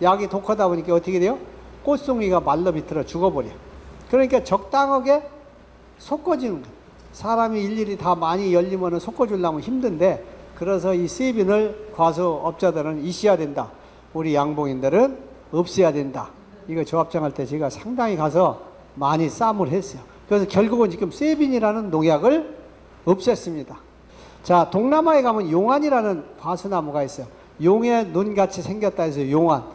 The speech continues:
여기서도 꿀이 잘 나서 이 사람들이 한 서너 번씩 꿀을 뜬다고 합니다. 두 번 내지 세 번. 자, 화염일은 코스모스도 있고 사루비아도 있고 리트아, 채송화,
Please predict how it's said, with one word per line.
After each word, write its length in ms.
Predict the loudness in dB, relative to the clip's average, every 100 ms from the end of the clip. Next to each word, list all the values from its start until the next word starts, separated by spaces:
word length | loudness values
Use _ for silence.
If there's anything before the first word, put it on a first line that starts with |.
| -20 -18 -2
여기서도 500 | -2 0 -2 0 -2
꿀이 240 | -4 -6 -4
잘 220 | 0 2
나서 520 | 4 4 2 2 0
이 60 | -8
사람들이 360 | -4 -4 -4 -6
한 140 | -6
서너 260 | -6 -2 0
번씩 340 | -2 -4 -10
꿀을 240 | -4 -4
뜬다고 320 | -4 -4 -2 -2
합니다. 280 | -4 -4 -2
두 140 | 2
번 140 | 2 2
내지 200 | -2 -6
세 80 | -12
번. 100 | -12 -18 -20 -20 -20 -20 -20 -20 -20 -20 -20 -20 0
자, 160 | 2
화염일은 720 | 4 4 4 4 4 2 -2
코스모스도 560 | -6 -4 -2 -2 -2 -2
있고 180 | -4 -6
사루비아도 560 | -8 -6 -4 0 -2 -2
있고 360 | -6 -2 -2
리트아, 360 | -2 -4 -4 -4
채송화, 520 | -2 -4 -2 -2 -4